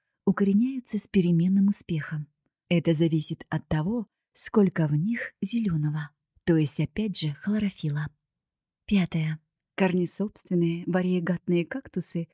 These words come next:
растут гораздо медленнее своих полностью зеленых собратьев. И все процессы у них происходят труднее. Сложнее наращивают корни, хуже адаптируются, реже цветут. За ними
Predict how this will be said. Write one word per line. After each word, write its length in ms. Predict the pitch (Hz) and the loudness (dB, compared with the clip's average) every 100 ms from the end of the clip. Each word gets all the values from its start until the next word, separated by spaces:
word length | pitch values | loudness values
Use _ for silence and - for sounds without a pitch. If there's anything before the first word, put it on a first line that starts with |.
| _ _ | _ _
растут 360 | - 214 - 320 | -4 -2 -2 -2
гораздо 380 | 226 233 214 233 | 0 -2 2 4
медленнее 640 | 220 175 160 165 160 160 - | 6 4 4 2 0 -4 -10
своих 440 | - 180 165 - | 0 2 2 -4
полностью 680 | - 240 214 175 - 170 160 | -2 0 2 -2 -4 -8 -6
зеленых 460 | - 170 185 180 185 | -2 4 4 4 0
собратьев. 720 | - 196 175 165 170 160 - _ _ _ _ _ _ - | -2 -2 0 -2 -6 -10 -14 _ _ _ _ _ _ -2
И 100 | 175 | 0
все 240 | - 170 | 0 -4
процессы 560 | - 165 - 226 - 160 | 0 0 -2 -6 -4 -2
у 60 | |
них 280 | 156 208 - _ _ | 0 -2 -4 _ _
происходят 560 | - 170 - - 170 - | 2 2 0 -4 -6 -4
труднее. 540 | 233 208 165 156 156 _ _ _ | -4 0 0 -2 -6 _ _ _
Сложнее 520 | - 196 208 269 269 | 0 2 4 4 4
наращивают 640 | 190 160 160 - 156 147 - | 4 4 0 -4 -4 -4 -6
корни, 600 | - 185 214 196 180 180 _ _ | -4 -2 -2 -2 -2 -4 _ _
хуже 360 | - 285 240 185 | -6 0 2 2
адаптируются, 1040 | 147 151 - - 196 214 196 190 - 165 - _ | 2 -2 -6 -4 -2 -2 -4 -6 -6 -8 -10 _
реже 340 | 170 165 175 185 | 0 2 0 -4
цветут. 600 | - 165 - 143 - _ _ _ _ _ - | -6 -6 -6 -8 -10 _ _ _ _ _ -2
За 240 | 151 165 | 2 2
ними 560 | 147 165 208 180 151 | 2 2 2 2 0